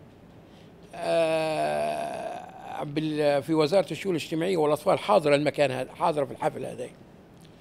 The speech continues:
فكان في فترة استراحة، فجت قاعدة تهدرز معي. قالت لي: "أنا مسز يوسف" ومش عارف شنو.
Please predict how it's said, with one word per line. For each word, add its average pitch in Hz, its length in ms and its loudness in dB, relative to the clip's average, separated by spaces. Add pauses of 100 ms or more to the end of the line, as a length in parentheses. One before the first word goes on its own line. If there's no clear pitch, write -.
(340)
فكان 196 360 6
في 190 200 -2
فترة 185 280 2
استراحة، 160 640 2 (1300)
فجت 170 1700 4
قاعدة 214 160 6
تهدرز 175 320 2
معي. 143 300 2 (1160)
قالت 160 180 -2
لي: 156 80 2
"أنا 147 200 0
مسز 139 440 -4
يوسف" 147 300 -2
ومش 139 200 -6
عارف 139 120 -6
شنو. 170 120 -6